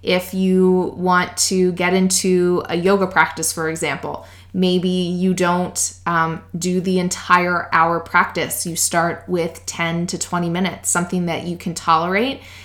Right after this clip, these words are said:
and feels, um, achievable. When we go all in like that and we're really, really sore the next day, we're not really motivated to keep moving.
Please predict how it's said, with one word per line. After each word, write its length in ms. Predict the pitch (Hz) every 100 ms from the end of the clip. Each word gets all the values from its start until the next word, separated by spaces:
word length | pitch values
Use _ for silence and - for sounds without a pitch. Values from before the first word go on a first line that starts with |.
| -
and 180 | 196 185
feels, 720 | - 185 185 180 180 170 -
um, 420 | 175 170 165 165 -
achievable. 760 | 165 - 214 202 165 143 - - - - -
When 500 | 185 190 196 190 196
we 140 | 196 185
go 540 | 196 190 196 196 -
all 300 | 190 185 190
in 280 | - 185 185
like 280 | 185 196 -
that 460 | 240 294 359 - - - - - - - - - -
and 540 | 196 190 185 185 185
we're 140 | 190
really, 320 | 190 220 226 214
really 280 | 214 214
sore 720 | 214 - 202 190 226 311 359 - - - - - - - - - - - -
the 140 | 196
next 360 | 196 190 - -
day, 340 | 185 180 220
we're 140 | 240 214
not 220 | 196 202
really 200 | 226 220
motivated 680 | 202 196 196 190 185 185 180
to 100 | -
keep 280 | - 190 -
moving. 420 | 185 160 135